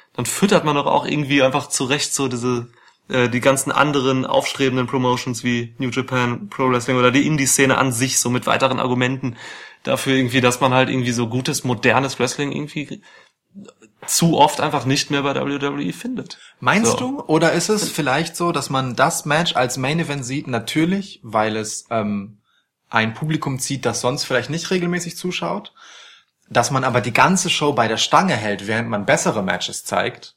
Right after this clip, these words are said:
Speaker 2: weil sie halt auf das Ende warten, wo dann die alten Herren, die sie von früher kennen, wegen denen sie das Event gekauft haben und sich angucken,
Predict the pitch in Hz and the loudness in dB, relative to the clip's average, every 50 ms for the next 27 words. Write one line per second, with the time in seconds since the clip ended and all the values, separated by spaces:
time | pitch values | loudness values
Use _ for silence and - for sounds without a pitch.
0 | _ _ - 104 107 107 107 120 131 123 135 131 123 127 127 120 - 113 117 - | _ _ -12 0 2 4 4 4 2 0 -2 -4 -4 -4 -4 -2 -2 -2 -2 -2
1 | - 120 - - - 123 147 156 139 107 104 101 98 104 104 107 117 110 104 110 | -2 -4 -4 -2 -2 -2 0 0 0 0 2 2 4 2 2 0 -4 -4 -2 -2
2 | 113 117 117 110 104 117 - 104 107 107 - 113 98 101 120 123 117 131 127 117 | 0 0 0 0 -2 -2 -2 0 -2 -2 -4 -6 2 4 4 4 4 2 0 -2
3 | 117 110 104 113 107 - 110 104 104 - - 143 131 120 107 - - 98 98 101 | -2 -4 -4 -4 -4 -4 -4 -4 -6 -4 -2 2 2 2 2 0 -2 -2 -2 -4
4 | 104 104 - - - - - - - 123 120 117 123 107 120 120 123 127 120 110 | -4 -8 -10 -16 -18 -18 -10 -2 0 2 2 2 2 2 2 2 4 2 2 0
5 | 113 104 113 104 - 117 110 107 104 107 107 - - - - 117 120 120 - - | 0 0 0 -2 -2 -4 -2 -2 -2 -2 -4 -6 -8 -2 2 2 2 2 0 0
6 | 113 107 104 104 104 101 - 104 - 92 117 117 113 113 113 - 110 107 104 | 2 2 2 2 0 -4 -4 -4 -2 0 0 0 -2 -4 -6 -6 -6 -8 -8